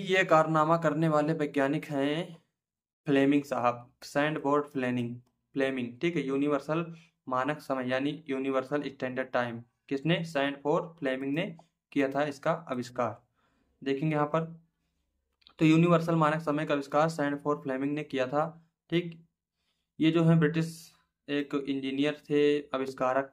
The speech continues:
थे। ठीक है, आगे बढ़ेंगे, ज़्यादा कुछ नहीं जानना है, आगे बढ़ेंगे।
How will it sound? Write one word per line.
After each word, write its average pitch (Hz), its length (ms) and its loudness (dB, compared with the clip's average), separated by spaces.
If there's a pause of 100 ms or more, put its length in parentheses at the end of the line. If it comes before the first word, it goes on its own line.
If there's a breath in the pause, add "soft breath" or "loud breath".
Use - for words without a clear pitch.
थे। 147 100 2 (320)
ठीक 165 200 -2
है, 131 120 -4 (520)
आगे 131 240 -2
बढ़ेंगे, 139 440 -4
ज़्यादा 127 340 -4
कुछ 127 220 -14
नहीं 127 120 -8
जानना 127 340 -8
है, 156 200 -8 (680)
आगे 131 220 -6
बढ़ेंगे। 120 360 -10